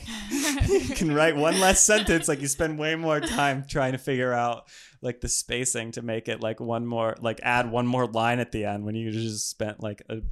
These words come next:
another five minutes writing another line. Um, but that was always very frustrating. So I was like,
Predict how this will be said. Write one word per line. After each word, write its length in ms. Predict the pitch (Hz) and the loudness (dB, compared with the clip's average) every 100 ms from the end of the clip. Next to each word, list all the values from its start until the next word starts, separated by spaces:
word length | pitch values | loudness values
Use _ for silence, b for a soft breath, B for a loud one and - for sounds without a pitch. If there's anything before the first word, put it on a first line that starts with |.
| - | -6
another 420 | 123 110 107 117 _ | -8 -10 -10 -14 _
five 240 | - 110 113 | -12 -10 -10
minutes 280 | 107 107 113 | -14 -16 -12
writing 320 | 107 107 110 | -10 -10 -12
another 280 | 107 107 110 | -12 -10 -10
line. 280 | 113 110 - B B B B - | -10 -10 -14 B B B B -4
Um, 420 | 127 120 117 117 _ _ _ _ _ | 0 0 -2 -8 _ _ _ _ _
but 140 | 135 - | -8 -2
that 280 | 147 165 | 0 0
was 140 | 160 143 | 0 0
always 260 | 135 135 | 0 -2
very 240 | 127 127 113 | -2 -2 -2
frustrating. 600 | - 135 - 107 110 110 | -4 -6 -6 -10 -10 -8
So 100 | 113 | -8
I 20 | |
was 80 | |
like, 120 | 110 | -8